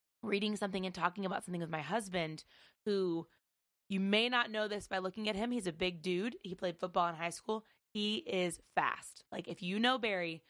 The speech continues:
you know that man has got some speed. I used to love, we would play flag football for just, like, recreationally,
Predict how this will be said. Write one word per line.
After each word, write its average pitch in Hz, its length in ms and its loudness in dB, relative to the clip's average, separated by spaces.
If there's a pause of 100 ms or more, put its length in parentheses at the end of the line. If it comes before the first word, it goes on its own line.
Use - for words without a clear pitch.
(280)
you 190 180 0
know 175 340 4
that 165 220 2
man 170 460 -4 (280)
has 160 160 -8
got 165 340 4 (120)
some 165 140 -12
speed. - 640 -6
I 117 60 2
used 202 260 2
to 233 80 0
love, 196 360 4
we 170 80 -12
would 180 160 -8
play 226 180 -6
flag 185 280 2
football 180 600 2 (560)
for 208 120 0
just, 190 180 -8
like, 214 160 4
recreationally, 190 1000 0